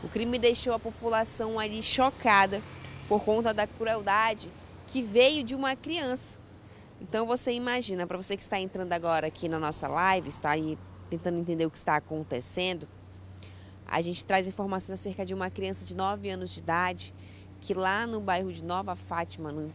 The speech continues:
norte do Paraná, acabou adentrando dentro de um hospital veterinário e começou aí a matar os animais dentro desse hospital.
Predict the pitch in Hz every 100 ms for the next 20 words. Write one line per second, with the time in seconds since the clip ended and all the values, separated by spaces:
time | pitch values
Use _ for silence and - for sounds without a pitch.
0 | 160 165 175 226 - 180 - 165 147 147
1 | 156 170 - - - - - - - 170
2 | 170 175 175 175 175 170 175 180 180 180
3 | - - - - 165 196 240 294 262 208
4 | 190 190 196 - 185 175 175 170 175 175
5 | 165 160 170 - - - - - - 233
6 | 240 349 403 - - - 254 247 240 -
7 | 220 220 202 196 190 190 190 190 180 175
8 | 180 180 185 180 165 170 170 170 180 180
9 | 170 175 170 175 - 190 - 156 139